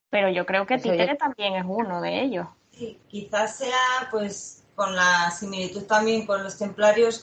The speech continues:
Speaker 3: como de distinto nivel, de distinto grado. Títere y Loren. Que Loren sea
Speaker 2: Claro,
Speaker 3: superior
Speaker 2: claro.
Speaker 3: a,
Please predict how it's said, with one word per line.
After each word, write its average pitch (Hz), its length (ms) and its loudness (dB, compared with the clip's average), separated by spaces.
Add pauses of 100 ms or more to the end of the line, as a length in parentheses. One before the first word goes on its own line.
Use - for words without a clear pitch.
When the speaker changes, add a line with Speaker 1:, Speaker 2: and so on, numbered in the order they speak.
Speaker 3:
como 185 260 -4
de 175 140 -2
distinto 180 920 0
nivel, 170 420 0
de 156 100 0
distinto 165 840 -2
grado. 165 440 2 (840)
Títere 160 440 4
y 151 420 0
Loren. 175 560 -4
Que 165 120 -2
Loren 170 300 0
sea 185 260 0
Speaker 2:
Claro, 185 220 -2
Speaker 3:
superior 180 340 -2
Speaker 2:
claro. 170 180 4
Speaker 3:
a, 156 480 4